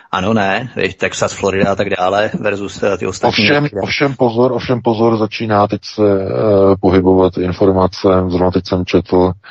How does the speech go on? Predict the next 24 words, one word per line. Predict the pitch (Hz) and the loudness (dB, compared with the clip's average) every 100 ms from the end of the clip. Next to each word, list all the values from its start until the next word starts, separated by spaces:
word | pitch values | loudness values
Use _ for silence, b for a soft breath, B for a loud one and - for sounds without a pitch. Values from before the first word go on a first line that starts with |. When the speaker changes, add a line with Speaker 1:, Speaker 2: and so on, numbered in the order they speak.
| B _ - | B _ 0
Speaker 2:
eh, | 90 98 92 | 4 6 4
že | 92 87 | 4 2
Biden | 85 92 95 95 95 | 2 2 2 0 -4
zvažuje, | 87 87 90 90 90 90 | -2 0 2 4 4 2
že | 90 | 0
vyhlásí | 87 87 87 - 92 90 90 | 2 2 2 -2 -2 2 2
na | 85 | 2
území | 85 82 85 87 | 0 0 0 0
celých | - 87 87 | 2 2 2
spoje-, | - 82 82 90 | 0 0 2 0
Spojených | - 87 85 85 | 0 2 2 0
států | - 85 85 80 | 0 0 2 2
výjimečný | 82 85 - 87 85 | 2 2 0 -2 -2
stav | - 92 87 - | -2 0 0 0
a | - - | -6 -4
ten | - 85 | -2 -2
výjimečný | 82 82 - 82 87 | -2 -4 -4 -6 -6
stav, | - - 87 82 - 98 | -4 0 0 -2 -4 0
eh, | 92 87 90 B B - | 2 2 0 B B -4
tam | 87 | -2
může | 90 90 92 | 0 0 0
potom | 92 92 | 0 2
velký | 90 87 90 | 0 2 0
otazník. | 80 87 76 | 2 -2 -4